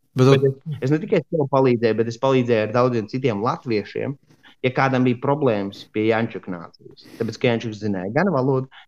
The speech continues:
Speaker 2: Jančuks bija iepazinies gan ar jurisprudenci tur, lai gan, bļaļ, man nekādas izglītības tajā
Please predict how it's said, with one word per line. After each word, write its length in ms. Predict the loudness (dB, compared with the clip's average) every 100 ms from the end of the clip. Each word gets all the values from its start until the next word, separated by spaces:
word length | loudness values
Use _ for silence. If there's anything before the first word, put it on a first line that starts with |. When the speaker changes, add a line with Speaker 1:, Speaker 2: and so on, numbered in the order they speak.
| -4
Speaker 2:
Jančuks 380 | -4 -4 -12 -18 -20 -2
bija 220 | 0 2
iepazinies 340 | 0 -4 -4 -2
gan 160 | 0 2
ar 80 | 2
jurisprudenci 880 | 4 2 2 -4 -2 0 -2 -4
tur, 160 | -6 -6 -8 _ _
lai 80 | -6
gan, 220 | -4 -6
bļaļ, 240 | -4 -4 -4
man 160 | -4
nekādas 400 | -2 -2 -2 -4 -6
izglītības 500 | -4 -4 -4 -10 -4
tajā 160 | -2